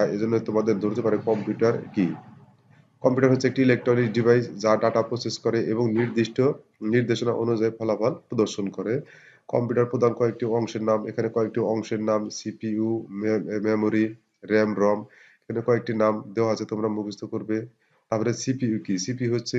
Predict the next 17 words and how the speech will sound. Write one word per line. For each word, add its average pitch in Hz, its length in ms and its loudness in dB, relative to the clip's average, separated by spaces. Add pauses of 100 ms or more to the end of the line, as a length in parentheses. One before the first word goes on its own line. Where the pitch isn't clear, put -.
কেন্দ্রীয় 123 400 -2
প্রক্রিয়াকরণ 113 520 -2
অংশ। 107 300 -4 (1800)
তারপর 123 200 4
হচ্ছে 120 280 2
আমরা 110 220 2
তো 117 160 -2
র্যাম 110 340 4
ও 110 120 0
রম 110 240 4
এর 113 120 2 (180)
নাম 107 260 2
জানি, 104 220 0
এখানে 107 240 0
র্যাম 107 280 2
এর 110 120 2
পুনরূপ, 113 400 -4